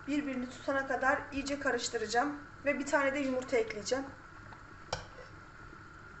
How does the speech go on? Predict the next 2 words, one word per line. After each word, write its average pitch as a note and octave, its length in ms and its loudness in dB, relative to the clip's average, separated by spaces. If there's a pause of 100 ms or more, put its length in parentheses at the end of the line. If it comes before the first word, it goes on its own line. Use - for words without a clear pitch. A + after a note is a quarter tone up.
(1600)
Köftemi D#4+ 500 0
yoğurdum. D4 500 0